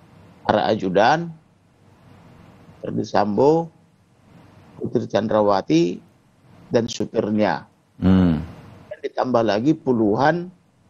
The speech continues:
Speaker 1: pelaku obstruction of justice. Namun yang dilakukan oleh penyidik sampai dengan pagi ini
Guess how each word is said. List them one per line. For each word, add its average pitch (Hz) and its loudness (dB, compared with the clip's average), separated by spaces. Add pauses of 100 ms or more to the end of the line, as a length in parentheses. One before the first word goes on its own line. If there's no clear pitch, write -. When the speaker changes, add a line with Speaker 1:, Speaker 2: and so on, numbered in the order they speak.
(180)
Speaker 1:
pelaku 120 -2
obstruction 117 -8
of 110 -6
justice. - -6 (1200)
Namun 147 -2
yang 139 0
dilakukan 123 0
oleh 135 2
penyidik 113 0
sampai 113 0
dengan 101 -2
pagi 107 0
ini 113 0